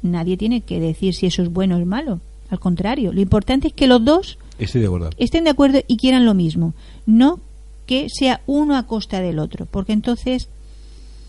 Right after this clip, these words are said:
Speaker 1: el barco al final zozobra.
Speaker 2: Ajá. Bueno,
Speaker 1: Pero
Speaker 2: si
Speaker 1: sí.
Speaker 2: es, si es pareja es dos, ¿no?
Speaker 1: Sí.
Speaker 2: Aunque parejas de más, ¿no?
Speaker 1: O aunque hay parejas de más y todo está bien siempre y cuando eso sea consensuado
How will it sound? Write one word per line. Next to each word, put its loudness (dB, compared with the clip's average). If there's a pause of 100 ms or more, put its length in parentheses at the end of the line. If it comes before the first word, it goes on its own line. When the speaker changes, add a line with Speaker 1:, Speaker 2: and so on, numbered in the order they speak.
(220)
Speaker 1:
el 0
barco 0
al 2
final 0
zozobra. -2 (580)
Speaker 2:
Ajá. -4 (380)
Bueno, 0
Speaker 1:
Pero 0
Speaker 2:
si -2
Speaker 1:
sí. -4
Speaker 2:
es, -12
si -2
es -2
pareja -2
es -4
dos, -2
¿no? -6 (480)
Speaker 1:
Sí. -6 (240)
Speaker 2:
Aunque 0
parejas 0
de -4
más, -4
¿no? -6
Speaker 1:
O -4
aunque -2
hay 0
parejas 0
de 0
más 0 (120)
y 2
todo 4
está 0
bien 2 (360)
siempre 2
y -2
cuando 0
eso 0
sea -2
consensuado 0